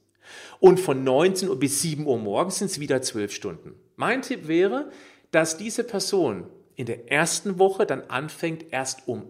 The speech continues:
acht zu frühstücken, um dann die letzte Mahlzeit um neunzehn Uhr zu sich zu nehmen. In der Woche drauf beginnt die Person um neun Uhr zu frühstücken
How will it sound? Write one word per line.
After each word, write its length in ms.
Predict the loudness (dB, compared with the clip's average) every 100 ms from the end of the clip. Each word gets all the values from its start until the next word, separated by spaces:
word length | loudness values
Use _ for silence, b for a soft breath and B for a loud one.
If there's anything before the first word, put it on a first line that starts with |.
| -8
acht 400 | -2 -2 -2 -10
zu 260 | -12 -2 -2
frühstücken, 680 | -2 -4 -4 -2 -8 -8 -4
um 180 | -4 -4
dann 320 | -6 -6 -8
die 80 | -6
letzte 340 | -6 -6 -8
Mahlzeit 400 | -6 -8 -8 -10
um 160 | -10 -6
neunzehn 440 | -4 -4 -6 -8
Uhr 160 | -8 -8
zu 160 | -8
sich 240 | -6 -10 -8
zu 100 | -6
nehmen. 360 | -4 -4 -6 B B B B
In 220 | 0 4
der 220 | 6 6
Woche 240 | 4 2 -2
drauf 500 | -4 0 0 0 -10 -6
beginnt 320 | -4 -4 -4
die 80 | -6
Person 400 | -6 -6 -6 -6
um 380 | -8 -6 2
neun 420 | 6 10 10 8 2
Uhr 200 | 0 0
zu 160 | -4
frühstücken 720 | -4 -6 -6 -4 -6 -6 -10